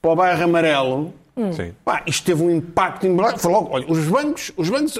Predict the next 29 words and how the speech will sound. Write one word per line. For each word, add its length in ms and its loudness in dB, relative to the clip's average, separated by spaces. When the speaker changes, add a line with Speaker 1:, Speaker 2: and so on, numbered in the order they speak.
Speaker 1:
valorizaram 440 0
logo 160 -2
as 100 -6
casas. 400 -6
As 80 -4
casas. 260 -2
Agora 320 2
é 40 -4
que 60 -6
as 100 -4
casas 240 -2
não 160 -2
descem 260 -4
mesmo. 400 -6
Portanto, 300 -4
eh, 220 -2
e, 80 -6
e, 1000 -4
e 40 0
Inês, 360 -2
eh, 340 0
Medeiros 380 0
está 160 -2
a 40 -2
contribuir 560 0
para 120 -2
isto. 220 -4
Ou 120 -2
seja, 320 -4